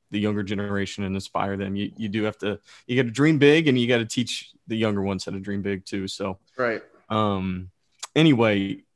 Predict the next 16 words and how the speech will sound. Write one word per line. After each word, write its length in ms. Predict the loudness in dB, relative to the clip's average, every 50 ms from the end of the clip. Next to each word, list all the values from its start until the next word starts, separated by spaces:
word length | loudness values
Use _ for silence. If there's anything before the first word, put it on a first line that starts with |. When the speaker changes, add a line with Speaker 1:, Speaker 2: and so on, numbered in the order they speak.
| -4 2
Speaker 1:
Cooper, 320 | 4 6 6 6 4 4 2
y-, 80 | -4 -8 -8 -6 -2
you, 320 | -2 0 2 2 2 2 0 -2
if, 120 | -4 -6 _ _ _
if 140 | -14 -8 -4
you're 80 | -4 -4
still, 320 | -2 0 0 0 0 0
yeah, 300 | -2 0 2 4 4 4
you, 500 | 4 4 4 2 2 2 -2 -4 -4 -6
you, 300 | -4 -2 -2 0 2 4
uh, 140 | 4 6 4
you 200 | 4 2 0 0
guys 220 | 2 4 2 2 0
just 160 | -4 -4 -2
went 140 | -2 -2 0
hiking 580 | 0 0 0 0 -2 -2 0 0 0 -4 -6